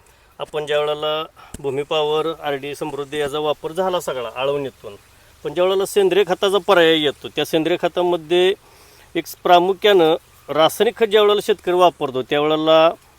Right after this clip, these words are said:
सर्वसाधारणपणे आपण मायक्रोन्यूट्रनची एक चोपन्न किलो जी कोंबी वापरत असतो शेतकरी,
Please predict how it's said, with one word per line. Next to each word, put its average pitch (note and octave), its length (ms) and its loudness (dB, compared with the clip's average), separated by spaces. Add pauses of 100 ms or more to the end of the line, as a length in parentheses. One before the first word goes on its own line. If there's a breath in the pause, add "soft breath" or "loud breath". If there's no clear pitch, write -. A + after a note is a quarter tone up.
(1040)
सर्वसाधारणपणे D#3+ 720 -2
आपण D#3 160 -6
मायक्रोन्यूट्रनची D#3 720 -2
एक D3+ 80 -4 (100)
चोपन्न D3+ 280 -4
किलो D3+ 220 -4
जी D3 80 -6
कोंबी D#3+ 320 0
वापरत C#3 380 -2
असतो C3 220 -6
शेतकरी, A2 480 -12